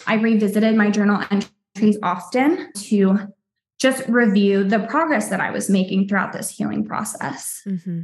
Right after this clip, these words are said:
Speaker 2: Wow. That is so interesting, 'cause I remember my grandma telling us that she did it in a, you know, she gave birth in a hut, you know, with no
Speaker 1: Mm-hmm.
Speaker 2: sterilization, with nothing there. A midwife just comes down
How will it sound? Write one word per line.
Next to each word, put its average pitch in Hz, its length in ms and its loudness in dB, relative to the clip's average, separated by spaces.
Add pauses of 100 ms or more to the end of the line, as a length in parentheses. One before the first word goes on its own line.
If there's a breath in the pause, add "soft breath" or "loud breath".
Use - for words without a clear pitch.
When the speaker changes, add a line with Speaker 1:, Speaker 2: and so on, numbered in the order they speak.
(100)
Speaker 2:
Wow. 170 500 -4 (120)
That 202 300 -6
is 175 580 -6 (180)
so - 520 -6
interesting, 190 600 -8
'cause 156 560 -8 (380)
I 170 100 -2
remember 175 460 -4
my 151 240 -6
grandma 160 320 -8
telling 160 340 -8
us 151 220 -10
that 135 260 -6 (760 soft breath)
she - 280 -8
did 175 220 -2
it 175 100 0
in 160 120 -2
a, 139 180 -8 (120)
you 180 120 -6
know, 151 100 -6
she - 160 -8
gave 170 240 -4
birth 170 240 -4
in 160 80 -8
a 131 60 -6
hut, - 380 -6 (120)
you 175 120 -4
know, 165 200 -2
with 165 440 -6 (120)
no 180 440 2
Speaker 1:
Mm-hmm. 233 100 6
Speaker 2:
sterilization, 151 840 0
with 151 180 -10
nothing 156 460 -8
there. 147 280 -12
A 156 80 -10
midwife 160 520 -6
just - 180 -12
comes 147 260 -10
down 147 340 -8